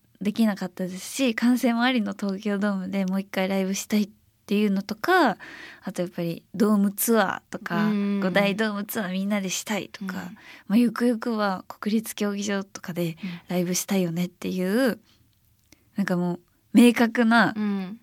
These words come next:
Speaker 1: 目標、
Speaker 2: うん。
Speaker 1: 場所をみんなで決めて、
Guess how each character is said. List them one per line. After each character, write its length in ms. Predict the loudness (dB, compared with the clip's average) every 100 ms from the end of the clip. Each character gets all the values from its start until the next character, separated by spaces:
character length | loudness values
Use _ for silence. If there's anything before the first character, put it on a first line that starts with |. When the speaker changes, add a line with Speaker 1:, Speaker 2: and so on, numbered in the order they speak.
| _
Speaker 1:
目 260 | 0 0 -2
標、 380 | -2 0 0 -4 _ -4
Speaker 2:
う 60 |
ん。 220 | -4 -4 -12 -4
Speaker 1:
場 100 | -2
所 300 | 2 2 4
を 40 | 4
み 140 | 4
ん 160 | 4 4
な 120 | 2
で 100 | 0
決 160 | 0
め 140 | 0 0
て、 340 | 0 0 0